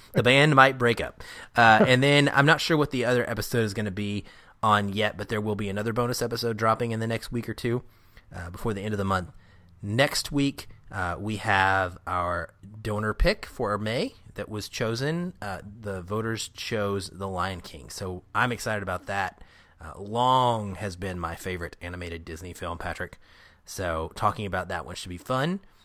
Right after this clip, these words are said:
And then our next, uh, main Feel and Film episode on Memorial Day weekend will be the live-action Kenneth Branagh directed remake of Cinderella. And I'm pumped to talk about that one. It's a film that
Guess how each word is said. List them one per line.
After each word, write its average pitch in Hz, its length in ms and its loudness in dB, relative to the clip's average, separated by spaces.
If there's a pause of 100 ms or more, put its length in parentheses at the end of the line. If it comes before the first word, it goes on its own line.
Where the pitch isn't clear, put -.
(260)
And 131 140 -2
then 147 180 0
our 127 160 -4
next, 135 420 -2 (100)
uh, 113 180 -6
main 117 420 -4
Feel 156 200 0
and 156 100 -2
Film 156 160 0
episode 156 420 -2
on 127 160 -4
Memorial 135 360 -2
Day 135 100 0
weekend 143 380 -2
will 135 160 0
be 127 340 -2 (360)
the 107 120 -6
live-action 101 760 -2
Kenneth - 280 -6
Branagh 113 300 0
directed 90 500 -8 (140)
remake 131 440 -2
of 98 400 -4
Cinderella. 98 840 -2
And 90 140 -10
I'm 113 480 0
pumped 120 320 -2
to 110 100 -8
talk 113 240 4
about 107 200 2
that 120 180 6
one. 127 160 2
It's 104 120 -4
a 92 60 -10
film 117 400 0
that 95 260 0